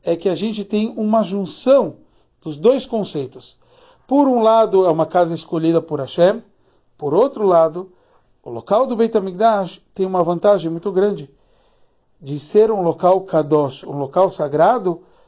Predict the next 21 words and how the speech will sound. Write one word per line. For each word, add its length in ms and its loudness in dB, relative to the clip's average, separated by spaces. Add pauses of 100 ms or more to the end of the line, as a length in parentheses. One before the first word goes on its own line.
(180)
pelo 260 2
trabalho 840 2 (160)
feito 580 0
naquele 380 -2
local 640 2 (280)
e 140 -8
demonstra 840 2 (220)
que 140 -14
isso 160 -6
é 100 0
eterno. 500 0 (600)
Que 120 -10
em 80 -4
todas 300 2
as 60 -4
gerações 880 0
isso 220 -6
foi 220 4
ocorrendo, 760 0 (180)
fatos 600 0
históricos 1040 -2